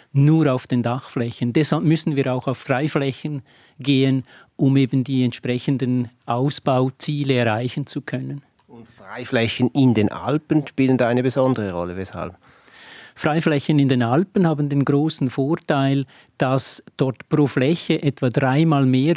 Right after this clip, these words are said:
Speaker 1: Winterstrom erzeugt wird. Und die Versorgungssituation im Winter ist ja das, was uns im Moment ein bisschen Sorgen macht.
Speaker 2: Können Sie das ein bisschen erläutern? Da in den Bergen scheint die Sonne einfach öfter im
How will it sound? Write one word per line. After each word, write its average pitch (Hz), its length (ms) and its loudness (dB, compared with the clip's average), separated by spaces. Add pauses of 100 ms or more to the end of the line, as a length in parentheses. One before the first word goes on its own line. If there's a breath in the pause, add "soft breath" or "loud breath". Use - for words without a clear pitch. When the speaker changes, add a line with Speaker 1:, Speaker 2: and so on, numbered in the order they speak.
Speaker 1:
Winterstrom 151 840 0
erzeugt 143 640 -4
wird. 127 360 -4 (320 soft breath)
Und 135 600 2
die 127 260 -2
Versorgungssituation 139 1200 0
im 120 160 0
Winter 151 480 0
ist - 240 -4
ja 131 80 0
das, 131 260 -4
was 135 160 -4
uns 131 240 0
im 135 100 0
Moment 127 540 2
ein 123 100 2
bisschen 120 600 -2
Sorgen 123 480 0
macht. - 540 -4 (180)
Speaker 2:
Können 139 180 -20
Sie - 80 -20
das 147 180 -10
ein 147 100 -4
bisschen 135 260 0
erläutern? 131 440 2
Da 110 340 0
in 123 260 0
den 110 140 0
Bergen 131 360 0
scheint 117 400 -4
die 117 60 -14
Sonne 104 320 -2
einfach 104 300 -4
öfter 98 380 -8
im 92 260 -4